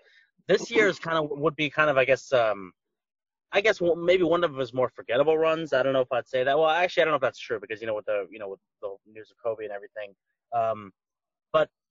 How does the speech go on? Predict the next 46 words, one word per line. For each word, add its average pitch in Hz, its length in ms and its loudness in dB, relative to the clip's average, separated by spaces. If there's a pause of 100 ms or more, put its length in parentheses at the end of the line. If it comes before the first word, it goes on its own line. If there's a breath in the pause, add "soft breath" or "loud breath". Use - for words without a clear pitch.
(120)
I 180 80 4
don't 170 100 4
know, 143 60 -2
'cause 147 120 -12
this 202 220 -6
year, 180 140 0
'cause 156 180 -6
he, 165 140 -10
he's 170 180 -2
a 160 80 2
favorite 165 380 2
this - 220 -14
year 120 100 -6
going 117 300 -4
into 110 200 -8
it. 113 140 -8
And, 123 200 -10
you 131 80 -10
know, 117 200 0 (260)
the 147 60 -2
one 156 160 0
four 151 200 0
years 139 260 0
ago, 110 280 -2
you 113 60 -10
know, 104 80 -8
we 98 40 -12
were 107 120 -8
just 117 120 -18
talking 113 220 0
about 101 180 -2
how, 104 220 0 (260)
you 110 60 -10
know, 98 80 -6
Americans 107 420 -6
love 107 160 -2
underdogs. 107 540 -2
And 107 100 -10
that 143 160 2
was, 123 220 -6
like, 117 120 -8
just, - 200 -12
like, 113 160 -4 (400)
the 127 100 0
story 160 460 4
that 123 160 2